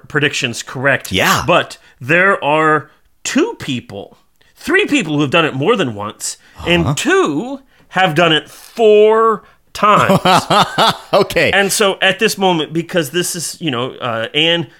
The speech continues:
Speaker 1: finished this up last night, and she sent the, the document to me, and I looked it up. And so I wanna say congratulations to both Jacqueline and Kimberly,
Speaker 2: Yes!
Speaker 1: 'cause right now you are leading the pack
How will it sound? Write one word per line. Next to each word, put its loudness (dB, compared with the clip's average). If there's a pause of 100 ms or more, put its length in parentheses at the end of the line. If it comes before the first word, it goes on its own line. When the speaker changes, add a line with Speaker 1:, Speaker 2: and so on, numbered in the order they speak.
Speaker 1:
finished -2
this -6
up 0
last -2
night, 0
and -12
she -8
sent -4
the, -16
the -8
document -2
to -10
me, -2
and -4
I -4
looked -4
it -6
up. -2
And -6
so -2
I 0
wanna -2
say -4
congratulations -4
to -8
both -12
Jacqueline -2 (200)
and -2
Kimberly, 0
Speaker 2:
Yes! 0
Speaker 1:
'cause 0
right 2
now 4
you 0
are 2
leading -2
the 2
pack -2